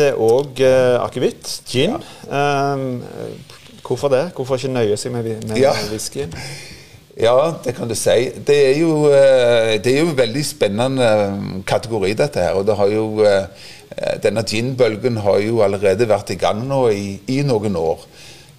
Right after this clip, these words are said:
Speaker 2: Ehm, så når vi først hadde kjøpt utstyr til det, og, og, og, og det hele var i gang, så hvorfor ikke?
Speaker 1: Mm.
Speaker 2: Så derfor så tenkte vi at vi ville lage en gin som hadde litt smak av det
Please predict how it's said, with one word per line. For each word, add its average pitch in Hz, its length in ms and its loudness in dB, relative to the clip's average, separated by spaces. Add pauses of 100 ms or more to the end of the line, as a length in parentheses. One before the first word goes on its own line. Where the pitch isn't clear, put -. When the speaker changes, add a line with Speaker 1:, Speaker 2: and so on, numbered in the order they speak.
Speaker 2:
Ehm, 98 680 0 (160)
så 110 280 0
når 101 120 -2
vi 92 40 -4
først 92 400 -2
hadde 92 400 -2
kjøpt - 420 -2
utstyr 98 380 -8
til 104 260 2
det, 120 120 2
og, 95 400 0
og, 92 360 -2
og, 92 340 0
og 101 100 0
det 92 100 -2
hele 90 240 0
var 90 160 2
i 90 100 2
gang, 95 320 -6
så 87 480 0 (380)
hvorfor 92 300 -4
ikke? - 340 -2
Speaker 1:
Mm. 113 100 -10 (240)
Speaker 2:
Så - 200 -4
derfor 104 400 0 (160)
så 95 320 -4
tenkte - 320 -8
vi 90 60 0
at 95 100 -6
vi 98 60 -6 (100)
ville 104 180 2
lage 90 380 2
en 98 100 -6
gin 101 340 -4 (280)
som 95 160 -6
hadde 90 260 -4
litt 101 140 -6
smak 92 520 -2
av 90 200 -2
det 98 300 0